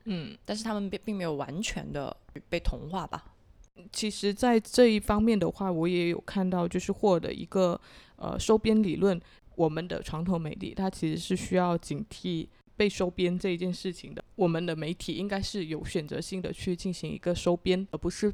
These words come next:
Speaker 1: 被这种网络词汇所彻-，彻底的同化或者收编的。
Speaker 2: 主流媒体它需要去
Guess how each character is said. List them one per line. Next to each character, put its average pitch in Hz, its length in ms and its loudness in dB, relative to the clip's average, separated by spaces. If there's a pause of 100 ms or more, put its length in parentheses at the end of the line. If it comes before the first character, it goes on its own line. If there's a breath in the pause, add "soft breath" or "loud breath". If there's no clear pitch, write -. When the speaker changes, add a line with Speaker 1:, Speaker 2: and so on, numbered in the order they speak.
Speaker 1:
被 196 140 4
这 190 140 -2
种 160 220 -4
网 151 160 -8
络 185 120 -2
词 - 220 -12
汇 180 160 -6
所 160 220 -6
彻-， - 340 -4 (240)
彻 190 280 -2
底 - 240 -14
的 65 260 -6
同 156 180 -4
化 185 160 -4
或 175 220 -2
者 165 80 -4
收 170 220 -4
编 170 240 -6
的。 165 160 -10 (520 soft breath)
Speaker 2:
主 160 220 0
流 160 180 6
媒 175 180 2
体 165 280 -4
它 170 180 -4
需 - 220 -2
要 175 220 2
去 160 500 -2